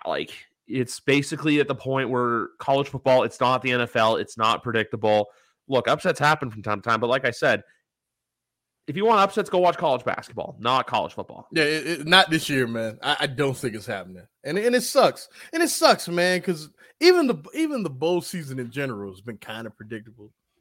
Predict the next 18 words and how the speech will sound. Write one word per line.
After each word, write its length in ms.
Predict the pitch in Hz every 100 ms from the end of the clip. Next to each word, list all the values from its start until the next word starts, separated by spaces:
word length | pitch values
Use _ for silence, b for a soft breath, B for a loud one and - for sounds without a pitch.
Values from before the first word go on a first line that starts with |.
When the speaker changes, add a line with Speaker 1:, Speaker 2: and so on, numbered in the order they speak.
| _ _
Speaker 1:
Yeah. 220 | - 127 117
Speaker 2:
Kinda 160 | 151
predictable. 460 | 135 139 135 104 113
Like, 120 | 135
all 240 | 135 170
the 80 | 175
bowl 280 | 143 151 156
games, 480 | 143 143 143 139 _ _ _ _ _ _ _ _
kinda 240 | - 120 123
predictable. 640 | 127 120 117 110 107 110 _ _
You 100 | 120
know 60 |
what 60 | 113
I 40 |
mean? 240 | 113 117 117
This, 140 | 147 135
this 220 | 131 135 139
year, 360 | 127 120 110